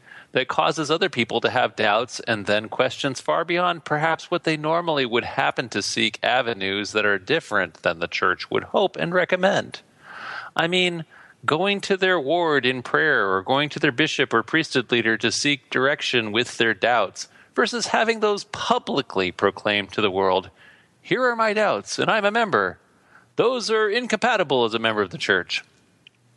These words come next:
Also, publicly expressing doubt that also encourage other people to have those doubts and to nurture those doubts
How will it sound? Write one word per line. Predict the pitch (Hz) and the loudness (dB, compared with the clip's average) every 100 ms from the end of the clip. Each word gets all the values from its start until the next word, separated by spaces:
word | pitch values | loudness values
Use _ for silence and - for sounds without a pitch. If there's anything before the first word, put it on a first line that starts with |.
| - | -2
Also, | 151 233 - 104 | 0 2 2 0
publicly | - 202 254 208 - 131 | 2 0 0 0 2 0
expressing | - - 202 - 131 | 0 -2 0 0 -4
doubt | - 98 120 - | -2 -2 -2 -2
that | 143 139 | -2 -2
also | - 170 285 - 113 | 0 0 0 2 2
encourage | 101 101 113 110 107 | 2 -2 0 0 0
other | - 359 359 | 0 0 0
people | - 98 104 | -2 -2 0
to | - | 0
have | 98 101 | 2 2
those | - 101 95 | 2 0 0
doubts | 113 113 113 | 0 0 0
and | 123 | -2
to | 110 | -2
nurture | 98 98 180 349 - 98 | -2 0 -2 -2 -2 -2
those | 95 87 - | -2 -2 -6
doubts | - 85 - - | -4 -2 -2 -8